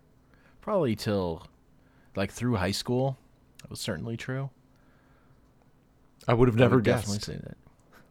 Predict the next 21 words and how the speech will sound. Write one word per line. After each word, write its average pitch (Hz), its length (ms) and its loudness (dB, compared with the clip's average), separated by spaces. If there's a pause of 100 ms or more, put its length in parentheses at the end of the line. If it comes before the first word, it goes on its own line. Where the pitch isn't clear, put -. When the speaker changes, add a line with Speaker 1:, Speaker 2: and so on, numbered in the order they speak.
(580)
Speaker 1:
Yeah, 101 160 2
no, 92 240 -2 (120)
I, 85 140 -2
like, 92 340 -4 (280)
<laughs> - 260 -8
would 101 180 -2
a 87 120 0
lot 120 240 6
of 123 120 4
times 113 680 2 (640)
s-, 123 80 -6
speak - 480 -2
only 107 420 2
in 101 140 0
Simpsons 101 460 -6
quotes, - 540 -8 (640)
just - 180 -14
'cause 90 200 -8
I 82 120 -4
was 82 160 -8
a, 80 240 -8